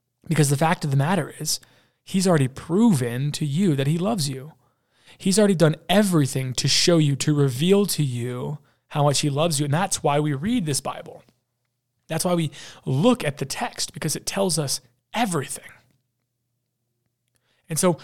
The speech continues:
it's not that you need to sit here now and, and, and prove to him that you love him,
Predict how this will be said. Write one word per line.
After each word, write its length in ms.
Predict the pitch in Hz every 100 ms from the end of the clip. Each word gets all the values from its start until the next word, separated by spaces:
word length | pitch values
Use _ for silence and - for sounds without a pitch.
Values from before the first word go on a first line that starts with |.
| - - -
it's 140 | 165 202
not 120 | 226
that 120 | 214
you 100 | 180
need 160 | 185 165
to 120 | 170
sit 180 | 143 160
here 140 | 147
now 280 | 143 147 170
and, 120 | 139
and, 120 | 147
and 260 | 147 147 127
prove 760 | - - 147 180 165 131 123 -
to 140 | 139
him 200 | 131 135
that 120 | 131
you 120 | 135
love 260 | 127 160 175
him, 360 | 127 185 175